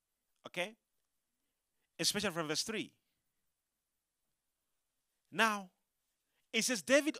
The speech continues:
also took the men who were with him," uh, okay, blah, blah, blah, over there. Verse four. What happened?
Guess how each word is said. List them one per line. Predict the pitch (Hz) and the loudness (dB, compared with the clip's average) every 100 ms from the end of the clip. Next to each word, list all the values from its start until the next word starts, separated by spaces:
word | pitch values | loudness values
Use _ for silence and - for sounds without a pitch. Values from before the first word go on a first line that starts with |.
| - | 0
also | 226 214 | 2 0
took | 180 240 196 | -2 -6 -4
the | 190 | -6
men | 196 214 214 | -2 -2 -2
who | 190 208 | -4 -2
were | 208 202 | 0 0
with | 196 208 | -2 -6
him," | 190 208 208 - - - | -4 -4 -4 -12 -20 -6
uh, | 160 165 165 151 - - _ | 0 2 2 -2 -6 -20 _
okay, | - 247 202 | -4 -2 -2
blah, | 160 175 | -2 0
blah, | 208 202 | 4 6
blah, | 247 202 - _ - | 6 4 2 _ -2
over | 214 220 | 2 4
there. | 226 196 131 _ _ | 6 6 2 _ _
Verse | 190 214 - | 0 2 2
four. | 262 208 - _ _ - | 4 2 0 _ _ 2
What | 226 226 | 8 8
happened? | 277 277 156 139 | 8 6 0 -10